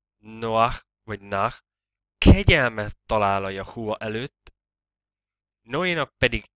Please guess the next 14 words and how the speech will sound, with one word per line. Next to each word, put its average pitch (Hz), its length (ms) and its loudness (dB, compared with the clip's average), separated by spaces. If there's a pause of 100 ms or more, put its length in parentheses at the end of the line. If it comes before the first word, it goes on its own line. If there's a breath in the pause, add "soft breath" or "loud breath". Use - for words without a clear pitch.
ez 156 340 -4
a 160 100 -10
története. 110 1000 -4
Noé 110 400 -6 (100)
igaz, 170 580 -6 (600)
tökéletes 139 760 0
férfiú 117 480 -6
vala 107 260 -2
vele 113 200 -2
egykorúak 107 580 -6
között, 120 440 -8
Elohimmel 120 640 -6
jár 104 440 -2
vala." 92 320 -8